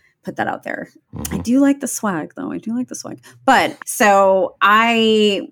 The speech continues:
Speaker 1: I, I do that intentionally. Second, part of the, like, the disability I have is that my body thinks it's having a heart attack every day.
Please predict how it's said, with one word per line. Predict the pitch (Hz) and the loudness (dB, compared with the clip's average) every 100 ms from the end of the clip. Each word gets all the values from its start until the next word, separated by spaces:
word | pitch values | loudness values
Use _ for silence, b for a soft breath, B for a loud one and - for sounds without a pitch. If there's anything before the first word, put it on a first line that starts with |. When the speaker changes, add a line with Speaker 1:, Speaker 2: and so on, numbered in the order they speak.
| _ _ - | _ _ -2
Speaker 1:
I, | 214 202 | 0 2
I | 180 185 214 | 0 -2 -2
do | - 214 | 0 2
that | 202 | 2
intentionally. | - 175 - 156 - 294 160 | 2 0 0 0 0 -2 0
Second, | 320 294 226 208 - _ | 0 2 2 0 -4 _
part | 175 170 | -2 -2
of | 165 | -4
the, | 156 156 - - - - - | -6 -8 -10 -14 -12 -10 -12
like, | - | -10
the | - | -10
disability | 175 - 165 160 | -8 -4 -2 -4
I | |
have | 170 277 262 | 0 0 2
is | 214 | 0
that | 185 - - b b b - | -2 -4 -18 b b b -2
my | 208 214 208 294 | 2 4 4 4
body | 320 311 | 4 4
thinks | 285 269 | 2 2
it's | 254 | 0
having | 240 | 0
a | 226 | 0
heart | 247 | 0
attack | 311 160 - | -2 -4 -6
every | - - | -8 -8
day. | - | -10